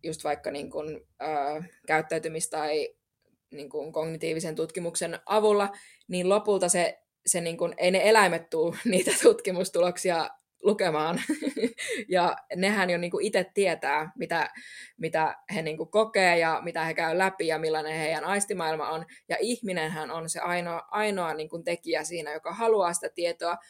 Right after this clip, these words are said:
Ja sit lopulta niin kuin se tiedon halu on niin kuin aika itsekästä.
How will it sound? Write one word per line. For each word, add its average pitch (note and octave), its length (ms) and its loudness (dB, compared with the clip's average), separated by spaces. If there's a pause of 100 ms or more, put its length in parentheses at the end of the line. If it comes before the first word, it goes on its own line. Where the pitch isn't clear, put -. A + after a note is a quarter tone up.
(200)
Ja F3+ 100 -4
sit - 100 -8
lopulta G3+ 360 2
niin E3 220 -6
kuin F3 240 -6
se F3 260 0 (600)
tiedon F3+ 420 2
halu F#3 520 2 (540)
on E3+ 340 -2 (460)
niin F3 200 -8
kuin F3+ 120 -2
aika F#3 240 0
itsekästä. F#3 640 -2